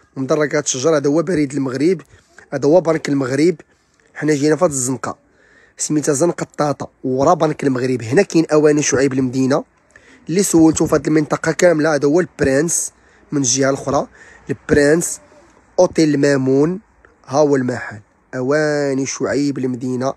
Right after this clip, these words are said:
انا كنزومي عليه. مقابله معنا ايدن ايس، لا شوب، ريجينسي. شكراً لكم بزاف، مرحبا بكم. غدا ان شاء الله نتلاقاو معكم من العشرة الصباح حتى العشرة الليل. اجيو تستافدوا من الصولد، اجيو تستافدوا من العروض،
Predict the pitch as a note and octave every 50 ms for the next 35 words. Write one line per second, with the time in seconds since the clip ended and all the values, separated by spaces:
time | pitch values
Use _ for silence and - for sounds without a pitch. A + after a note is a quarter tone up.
0 | - D3 C#3 C#3+ - D3 C3+ A#2+ A2+ C3 B2+ B2 A2 G#2 A2 B2+ D#3 C#3+ A#2 -
1 | - - - - _ _ - - - _ _ - C3+ B2+ - - D#3 D3+ C#3+ C#3+
2 | C#3+ C3 A2+ B2 C3 C3+ C3+ - - C#3+ C3 A#2 C#3+ - - C3+ C#3 C#3+ D3 D3+
3 | D3+ C#3+ - - C#3 C#3 C#3 C3+ B2+ - - - C3+ C#3 C#3+ C#3+ C#3+ C#3+ - _
4 | _ - - - - - C#3+ C3+ C#3+ C3+ A2+ B2 C3+ C3+ C3 B2 - - C3+ C3+
5 | D3+ - _ _ - - - - - - - - G3 - G3+ G3 F#3+ F3+ - F3+
6 | E3+ C#3+ C3 - - E3 E3+ E3+ F3 F3 D3 C3 C#3+ D3+ D3 D3 D#3 D3 - D#3
7 | D3+ D#3+ E3 - - - - - - _ _ - C3 C#3 B2 A#2 G#3 G3 F#3 -
8 | A3 F3+ F3 F3+ F3 - - F#3 E3+ - F3 D3+ C#3 D3+ D#3+ - E3 E3 F#3+ G3
9 | E3+ D3+ - F3 E3+ E3 - - - D3+ C#3+ - - D#3 C#3+ B2+ - - D3 C#3+
10 | - C#3+ D3 D3 D#3 E3 F3 - - - - - _ - G#3+ F#3+ D#3+ G3 F3+ -
11 | - - F#3 E3 D3 D3 D#3 D3+ D#3 D#3 C#3 - - - - D3+ D#3 D#3+ C#3 -
12 | _ - - _ _ _ - A#3 G#3 F3 F#3+ F#3 - - - - F3+ D#3+ D#3+ E3
13 | E3 D#3+ D#3 D3+ C3 C3 D3+ D3+ D3+ D3+ D#3 D#3+ C#3+